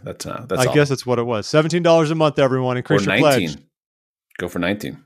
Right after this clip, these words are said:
Speaker 2: I'll, I'll, I'll settle for seventeen. I'm okay with it. But I won't go any lower than thirteen. Eleven's also a prime number.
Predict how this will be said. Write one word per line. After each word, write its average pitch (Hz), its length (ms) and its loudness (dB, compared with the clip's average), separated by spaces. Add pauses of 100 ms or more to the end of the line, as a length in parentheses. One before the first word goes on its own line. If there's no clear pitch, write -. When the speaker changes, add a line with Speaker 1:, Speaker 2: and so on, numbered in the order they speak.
(100)
Speaker 2:
I'll, 117 160 -10
I'll, 127 220 -2
I'll 139 140 -2
settle 147 260 2
for 107 140 -10
seventeen. 92 480 -14
I'm 113 120 -8
okay 107 200 -8
with 92 160 -18
it. 95 140 -20 (960)
But 113 80 0
I 113 40 0
won't 120 160 0
go 127 140 0
any 143 140 -2
lower 127 240 2
than 107 100 -10
thirteen. 113 400 -8 (1800)
Eleven's 120 340 0
also 107 240 -2
a 92 60 -8
prime 90 280 -12
number. 85 280 -20